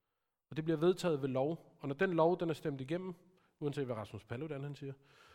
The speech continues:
så er man dansker. Sådan der.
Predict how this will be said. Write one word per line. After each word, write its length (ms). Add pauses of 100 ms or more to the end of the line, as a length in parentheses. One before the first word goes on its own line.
så 160
er 200
man 320 (800)
dansker. 320 (600)
Sådan 220
der. 120